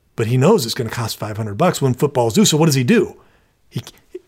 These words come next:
when the, when he starts putting money and earning money, it's gonna put money into his football account, but he can only earn two hundred and fifty bucks. If he works really hard, which he does,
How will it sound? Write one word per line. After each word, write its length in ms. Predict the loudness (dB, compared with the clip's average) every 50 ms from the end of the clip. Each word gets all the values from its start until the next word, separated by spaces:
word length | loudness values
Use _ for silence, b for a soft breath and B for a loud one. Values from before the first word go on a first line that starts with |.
| -20 -18 -18 -10 -4
when 200 | -2 0 2 2
the, 320 | 4 4 2 0 0 -2
when 160 | -2 0 0
he 40 | 0
starts 260 | 2 2 2 0 0
putting 260 | 0 2 2 4 4 4
money 320 | 4 4 4 2 0 -2 -4
and 120 | -4 -2 0
earning 260 | 2 4 4 4 4
money, 200 | 2 2 0 0
it's 100 | -2 0
gonna 160 | 0 -2 0
put 140 | 0 0 -2
money 220 | 0 -2 -2 -2 -2
into 140 | 0 0 0
his 100 | 0 -2
football 340 | -6 -10 -10 -10 -10 -10
account, 360 | -10 -8 -8 -8 -8 -10 -12 b b b b b b b b b b b b b
but 100 | -8 -8
he 60 | -6
can 120 | -2 -2 0
only 220 | 0 2 0 2
earn 200 | 2 2 2 0
two 120 | 0 -2 -2
hundred 180 | 0 0 -2
and 80 | -2 -2
fifty 220 | -4 -4 -4 -4
bucks. 240 | -2 -2 -2 0 0
If 60 | 2
he 60 | 4 6
works 260 | 6 6 4 4 4
really 160 | 4 4 4
hard, 260 | 4 2 2 2 2
which 120 | 2 2 2
he 80 | 4
does, 420 | 4 4 4 2 2 0 -2 -2